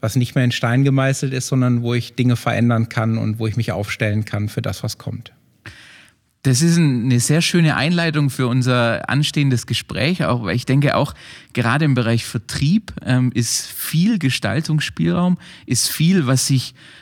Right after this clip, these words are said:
Speaker 2: verändert, was wir in Zukunft auch gestalten können, weil wir natürlich jetzt aufgrund der aktuellen gesamtgesellschaftlichen Lage viele Veränderungen erleben, aber auch aufgrund der Technologisierung und Digitalisierung sich viele Veränderungen, ähm, ergeben.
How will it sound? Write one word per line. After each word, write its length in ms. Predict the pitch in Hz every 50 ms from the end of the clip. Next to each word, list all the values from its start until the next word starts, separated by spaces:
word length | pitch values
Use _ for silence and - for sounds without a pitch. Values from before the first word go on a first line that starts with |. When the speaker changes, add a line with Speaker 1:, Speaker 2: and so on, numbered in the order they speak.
| _ -
Speaker 2:
verändert, 680 | - - 123 - - - 131 175 190 208 196 175 - -
was 220 | 135 127 131 - 131
wir 80 | 120
in 100 | 92 117
Zukunft 480 | 110 - 156 143 - - 143 131 - -
auch 200 | - 110 110 -
gestalten 640 | - 113 - - - 87 107 151 160 - 165 151
können, 360 | - - 147 147 147 147 143 - - - - - - - _
weil 260 | - 117 117 127 123
wir 120 | 131 135 127
natürlich 520 | 127 117 107 - - 165 175 175 156 -
jetzt 280 | 151 135 - - - -
aufgrund 480 | 113 117 113 - - 139 143 139 - - - - -
der 200 | 117 113 - -
aktuellen 400 | - - - - - 131 127 117
gesamtgesellschaftlichen 1000 | 113 - - 131 170 175 - 160 156 160 160 156 165 151 - - 156 147 156 156
Lage 300 | 143 131 131 151 156 147
viele 240 | - - 160 147
Veränderungen 480 | 139 - - - 104 - 143 135 143 139
erleben, 400 | 104 113 123 131 135 139 - 151 - - - - - - - -
aber 300 | - - 120 139 - -
auch 160 | 113 131 -
aufgrund 580 | - 135 120 117 - - - 143 147 143 143 -
der 300 | 127 120 120 110 - -
Technologisierung 880 | - 156 160 151 - 151 135 127 117 123 123 - - 131 123 120 120 120
und 240 | 90 120 104 - -
Digitalisierung 840 | 180 170 180 156 - 123 110 110 110 107 - - 110 101 101 101 101
sich 300 | - - 107 98 - - - - - - - _ _
viele 340 | - - 147 143 139 131
Veränderungen, 800 | 113 - - - 113 113 120 120 110 98 101 104 104 98 98 - - -
ähm, 320 | 113 104 101 104 104 -
ergeben. 540 | - - 104 104 107 123 131 123 113 98 95